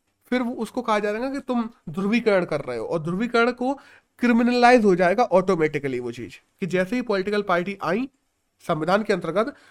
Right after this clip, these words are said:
फिर तुम किसी एक पार्टी, किसी एक धर्म, किसी एक जाति विशेष के लिए अप-, अपने एजेंडे को लेके नहीं चल पाओगे, और ना ही अपने पोर्टफोलियो में, और ना ही तुम मंच से खड़े होकर ये बातें बोल पाओगे, क्योंकि फिर वो क्रिमिनलाइज हो जाएंगे, सीरियस बात है, वो लीगलाइज हो जाएंगे एक तरीके से बोला जाए तो।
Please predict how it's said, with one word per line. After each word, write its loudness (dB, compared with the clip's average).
फिर -2
तुम -4
किसी -8
एक -8
पार्टी, -2
किसी -6
एक -4
धर्म, -4
किसी -6
एक -4
जाति -2
विशेष -6
के -8
लिए -4
अप-, -6
अपने 0
एजेंडे 0
को 0
लेके -2
नहीं -2
चल -2
पाओगे, 0
और 2
ना 4
ही 4
अपने 2
पोर्टफोलियो 2
में, -2
और 0
ना 0
ही -4
तुम -6
मंच 4
से -4
खड़े -4
होकर -2
ये 0
बातें -4
बोल -4
पाओगे, -12
क्योंकि -6
फिर -2
वो -4
क्रिमिनलाइज -2
हो -4
जाएंगे, -8
सीरियस -8
बात -4
है, -8
वो -6
लीगलाइज 2
हो 0
जाएंगे -6
एक -14
तरीके -12
से -20
बोला -16
जाए -18
तो। -20